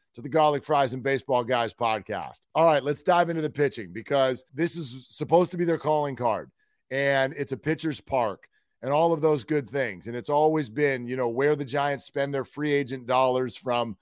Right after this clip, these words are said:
Samardzija to Cueto to Gausman to, uh, to now Rodon. And it has not been what it was cracked up to be. Even a few weeks into the season, we're like, "Oh my gosh, this pitching is gonna be absolutely elite."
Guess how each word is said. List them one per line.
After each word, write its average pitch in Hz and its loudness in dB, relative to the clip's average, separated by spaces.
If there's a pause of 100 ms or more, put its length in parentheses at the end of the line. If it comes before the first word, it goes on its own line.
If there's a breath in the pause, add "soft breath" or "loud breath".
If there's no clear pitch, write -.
(240)
Samardzija 147 2
to 131 -4
Cueto 139 4 (280 soft breath)
to 131 -6
Gausman 139 0 (320)
to, 143 0
uh, 135 4
to 143 -6
now 143 0
Rodon. 123 0 (400)
And 151 0
it 147 -2
has 143 -2
not 165 0
been 156 -2 (300)
what 156 2
it 185 -2
was 170 -2
cracked 170 -4
up 165 2
to 151 -6
be. 165 0
Even 175 0
a 165 -2
few 185 -2
weeks 175 0
into 156 -2
the 143 -4
season, 170 -2
we're 123 0
like, 113 -2
"Oh 135 0
my 127 0
gosh, 131 4
this 113 -10
pitching 151 -2
is 120 -6
gonna 123 -4
be 117 -6
absolutely 135 0
elite." 156 2